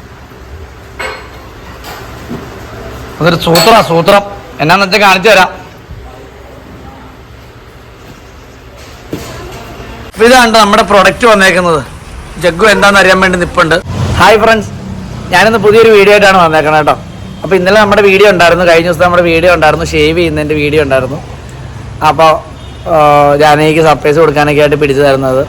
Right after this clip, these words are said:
അത് മാത്രമല്ല, ആ, ഇന്നിപ്പോ ഞാൻ മാല ഇടാൻ പോവാണ്, ശബരിമല യാത്രയ്ക്ക് മാല ഇടാൻ പോവാണ്,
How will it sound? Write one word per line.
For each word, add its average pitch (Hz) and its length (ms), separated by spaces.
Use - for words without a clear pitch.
അത് 151 160
മാത്രമല്ല, 185 400
ആ, 160 40
ഇന്നിപ്പോ 180 360
ഞാൻ 190 80
മാല 165 200
ഇടാൻ 175 200
പോവാണ്, 156 260
ശബരിമല 151 380
യാത്രയ്ക്ക് 147 400
മാല 147 320
ഇടാൻ 147 220
പോവാണ്, 139 340